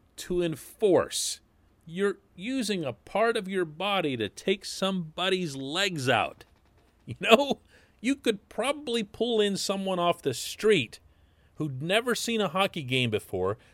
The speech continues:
to be able to discern what's tripping. So somewhere along the line, either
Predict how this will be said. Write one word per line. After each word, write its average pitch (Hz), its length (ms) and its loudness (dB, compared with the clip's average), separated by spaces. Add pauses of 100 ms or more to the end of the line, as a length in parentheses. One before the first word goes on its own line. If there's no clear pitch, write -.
to - 120 -8
be 139 200 -2
able 196 260 0
to - 100 -14
discern 139 680 -2 (1700)
what's - 320 -2
tripping. - 520 -2 (2500)
So - 380 0 (140)
somewhere 233 640 2
along 139 400 2
the 117 100 -4
line, 104 440 -2 (100)
either 147 720 2